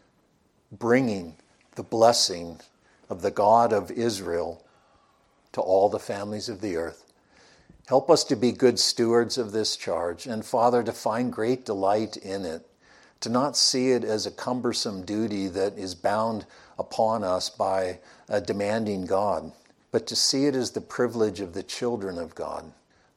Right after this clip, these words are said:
those who are called by your name. So bless us in these things.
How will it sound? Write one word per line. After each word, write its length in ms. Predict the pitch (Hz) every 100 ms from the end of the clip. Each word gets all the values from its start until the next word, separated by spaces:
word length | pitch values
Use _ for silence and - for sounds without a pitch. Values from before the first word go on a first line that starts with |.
| -
those 300 | 117 120 117
who 100 | 110
are 100 | 98
called 440 | - 104 101 98
by 100 | 98
your 220 | 101 104
name. 320 | 101 76 78 - _ _ _ _ _ _ _ _ _ _ _
So 180 | - 127
bless 420 | 120 135 151 -
us 160 | 143 143
in 180 | 127
these 240 | 123 120 -
things. 640 | 95 87 87 87 -